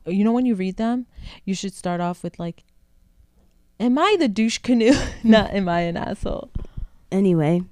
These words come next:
Speaker 1: Anywho's.
Speaker 2: Do, anywho's. Douche canoes, not douche canoes. We're tired. It's twelve thirty at night.
Speaker 1: You're such a complainer.
Speaker 2: Uh,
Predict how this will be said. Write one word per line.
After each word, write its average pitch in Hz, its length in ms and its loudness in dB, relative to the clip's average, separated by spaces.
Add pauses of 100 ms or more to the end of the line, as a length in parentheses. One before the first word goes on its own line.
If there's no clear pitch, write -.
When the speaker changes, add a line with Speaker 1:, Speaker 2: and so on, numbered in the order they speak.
(580)
Speaker 1:
Anywho's. 285 920 2
Speaker 2:
Do, 185 80 6
anywho's. 180 920 2 (840)
Douche 202 240 2
canoes, 190 800 0
not 180 260 -2
douche 170 260 -2
canoes. 165 640 0
We're 160 200 0
tired. 180 580 -2
It's 170 180 -6
twelve 147 260 -6
thirty 147 280 -4
at 139 80 -6
night. 180 1080 -4 (720)
Speaker 1:
You're 247 180 -8
such - 360 -12
a 269 60 -8
complainer. 170 840 -6 (260)
Speaker 2:
Uh, 196 80 0